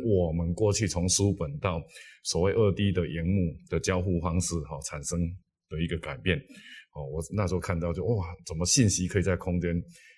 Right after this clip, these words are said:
可视化这件事情，哦，让我很，很讶异。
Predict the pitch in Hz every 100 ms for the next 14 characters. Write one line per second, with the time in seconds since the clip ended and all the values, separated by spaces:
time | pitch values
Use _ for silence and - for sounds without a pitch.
0 | _ - 71 - 95 92 80 87 80 80
1 | - 78 - 69 73 104 82 67 73 71
2 | 67 80 71 67 90 78